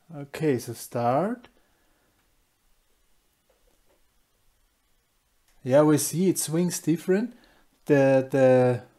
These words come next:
uh, thicker line, the thicker line is the one with the Coriolis forces applied. You see there is some snake, I can see it very, very little. Yeah, there is some snake-like behavior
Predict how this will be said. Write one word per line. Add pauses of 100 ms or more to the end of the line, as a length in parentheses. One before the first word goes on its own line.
(180)
uh, (320)
thicker (400)
line, (240)
the
thicker
line (420)
is
the
one
with
the
Coriolis
forces
applied.
You
see
there
is
some
snake, (480)
I
can
see
it (100)
very,
very
little.
Yeah,
there
is
some
snake-like
behavior